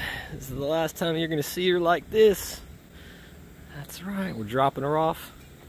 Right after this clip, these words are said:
and we're gonna get her wrapped. Part of the logo. So after dropping off the box truck, we had a trailer full of scrap metal that I've been collecting over the past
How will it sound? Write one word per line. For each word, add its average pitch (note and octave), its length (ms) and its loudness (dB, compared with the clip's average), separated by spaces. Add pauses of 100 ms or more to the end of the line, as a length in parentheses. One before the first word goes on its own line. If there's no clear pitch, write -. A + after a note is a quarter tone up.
(600)
and G#2+ 100 -10
we're G2+ 100 -8
gonna A#2 220 -4
get A#2+ 160 0
her B2 160 4
wrapped. D3+ 540 2 (760)
Part G#2 120 -16
of - 20 -14
the G#2+ 80 -8
logo. G#2 580 -6 (380)
So - 300 -4
after D3+ 320 2
dropping D3 440 6
off C#3 320 6
the - 120 -6
box A#2 400 0
truck, A#2+ 340 4 (240)
we D#3 140 0
had D#3+ 160 2
a G2 40 -4
trailer B2+ 640 6 (460)
full F#3+ 300 10
of A2 160 -4 (140)
scrap - 440 6
metal C#3 460 4
that - 100 -2
I've F#2+ 80 -2
been G2+ 140 -4
collecting A#2+ 520 2 (220)
over G#2 180 -6
the G2 60 -6
past G#2+ 520 -2